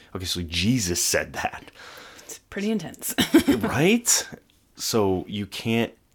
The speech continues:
Speaker 2: continue to, like, exasperate your child. If you know your kid's wound up, it's not your place, and I'm talking to myself when I say this, to wind them up even further.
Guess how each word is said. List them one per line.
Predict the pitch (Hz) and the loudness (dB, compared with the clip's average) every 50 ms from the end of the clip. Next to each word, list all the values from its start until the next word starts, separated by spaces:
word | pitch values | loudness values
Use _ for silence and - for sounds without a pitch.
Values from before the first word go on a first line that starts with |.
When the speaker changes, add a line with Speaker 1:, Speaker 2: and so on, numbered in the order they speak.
| _ | _
Speaker 2:
continue | - - - 95 - - 104 101 95 | -10 -6 -6 -4 -4 -2 -2 -2 -2
to, | - 78 | -2 -4
like, | 82 82 80 - | -4 -4 -4 -6
exasperate | - 85 78 - 82 78 78 - - - 82 80 - | -8 -8 -6 -4 -4 -4 -6 -6 -6 -6 -6 -6 -6
your | 80 82 | -6 -6
child. | - - - 73 - - - | -4 -2 -2 -2 -2 -4 -8
If | 85 - | -8 -6
you | 92 90 | -4 -4
know | 92 98 | -2 -2
your | 101 98 101 | -2 -2 -4
kid's | 101 - - - 92 87 80 | -6 -8 -8 -6 -6 -6 -6
wound | 80 80 76 78 85 85 | -6 -4 -4 -2 -2 -4
up, | 78 71 - - - - _ _ - - - - _ _ _ _ _ - | -4 -6 -8 -8 -10 -16 _ _ -20 -20 -20 -20 _ _ _ _ _ -4
it's | 107 92 - - - | -4 -4 -4 -4 -4
not | 95 87 90 - - | -2 -2 -2 -2 -2
your | 90 98 | -4 -4
place, | - - - 87 76 71 71 71 - - - - _ _ _ - - - - - - - - _ _ - | -4 -4 -4 -4 -4 -4 -4 -6 -6 -6 -8 -8 _ _ _ -20 -20 -20 -20 -20 -20 -20 -20 _ _ -8
and | - 85 | -6 -4
I'm | 82 80 | -4 -4
talking | 80 - - 85 80 - - 87 | -6 -4 -2 -2 -2 -2 0 0
to | 87 | 2
myself | 87 92 90 - - 117 104 - | 2 2 2 2 2 0 0 0
when | - 78 | -2 -6
I | 73 | -6
say | - - 73 73 | -6 -8 -8 -8
this, | 69 71 71 71 - - - - - _ _ - | -6 -6 -6 -6 -6 -8 -10 -10 -14 _ _ -8
to | - - 87 78 | -4 -2 -2 -2
wind | - - 78 76 73 78 87 92 92 | -2 -6 -8 -4 -2 0 0 0 0
them | 87 87 82 80 | 0 0 0 0
up | 78 - - | -2 -4 -4
even | - 82 73 73 76 73 | -8 -8 -8 -8 -8 -8
further. | - - 78 73 71 - - - - | -6 -6 -4 -4 -4 -6 -8 -8 -10